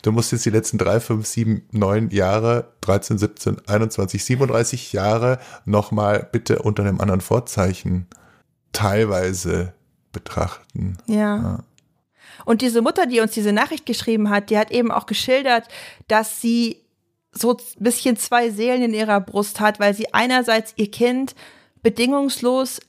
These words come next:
Speaker 2: liebt als das Kind, das es ist und unterstützen will auf jedem Weg, der sich da möglicherweise bahnt und da,
Speaker 1: Mhm.
Speaker 2: ne, eine ganz große innere,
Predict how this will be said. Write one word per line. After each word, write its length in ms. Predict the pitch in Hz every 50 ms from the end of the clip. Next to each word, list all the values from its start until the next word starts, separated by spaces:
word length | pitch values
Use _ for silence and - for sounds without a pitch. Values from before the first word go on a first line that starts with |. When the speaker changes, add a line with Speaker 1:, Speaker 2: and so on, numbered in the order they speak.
| -
Speaker 2:
liebt 420 | - 208 240 254 226 - _ - - -
als 180 | 202 214 208 -
das 240 | 226 233 226 -
Kind, 220 | - - 247 233 226
das 120 | 220 -
es 140 | 240 226 -
ist 240 | - 233 226 226 -
und 100 | 226 202
unterstützen 760 | 202 208 - 226 208 - - 262 254 - - - 233 220 208
will 300 | 233 226 214 214 214 - -
auf 140 | 208 208 208
jedem 400 | 214 226 254 262 269 254 240 208
Weg, 280 | 208 214 226 226 -
der 140 | - 220 220
sich 220 | 214 220 226 208
da 160 | - 214 202 202
möglicherweise 800 | 208 208 208 214 220 208 233 208 202 196 202 208 208 202 220 208
bahnt 500 | - 208 220 226 214 208 208 202 - -
und 220 | 208 214 208 202 - - - - - - - - - -
da, 360 | 240 220 220 220 214 214 - -
Speaker 1:
Mhm. 400 | 107 104 95 95 87 90 98 107
Speaker 2:
ne, 140 | 214 233 277 339 - - _ -
eine 140 | 226 233 226
ganz 380 | - 226 254 302 311 - - -
große 460 | - - 254 269 285 269 - - 254
innere, 720 | 247 - - 233 285 302 311 269 247 240 240 233 240 233